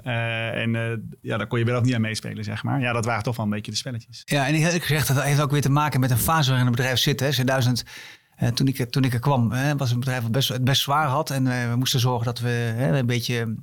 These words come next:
Speaker 2: opkrabbelden. Eh, en uiteindelijk, inderdaad, wat jij zegt, eh, klopt. Eh, C V C zat erachter en die wilde natuurlijk heel graag het bedrijf op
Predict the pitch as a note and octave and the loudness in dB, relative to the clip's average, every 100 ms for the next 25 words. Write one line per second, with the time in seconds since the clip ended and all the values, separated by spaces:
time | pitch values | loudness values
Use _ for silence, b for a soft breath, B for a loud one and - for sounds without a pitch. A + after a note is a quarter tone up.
0 | - - F3 - D#3+ D3 E3+ F3 B B | -10 -4 -2 2 2 4 2 -2 B B
1 | B B - B2 C3 B2+ C3 B2 C3 B2+ | B B -2 0 2 2 0 0 -2 -2
2 | - B2 B2 B2 A#2+ A#2+ A#2+ - A#2+ A2+ | 0 0 0 0 0 0 0 -2 -2 0
3 | C3+ - B2 A2 C3 A#2+ C#3+ C3+ A2+ A#2+ | 0 0 0 0 0 2 2 2 2 0
4 | A2+ - A#2+ A#2 A#2 A2+ A2+ A#2+ A#2+ A#2 | -2 -4 -2 0 2 2 2 2 2 0
5 | A2 - - A#2+ A#2+ A#2+ A#2 | -2 -6 -4 0 2 2 0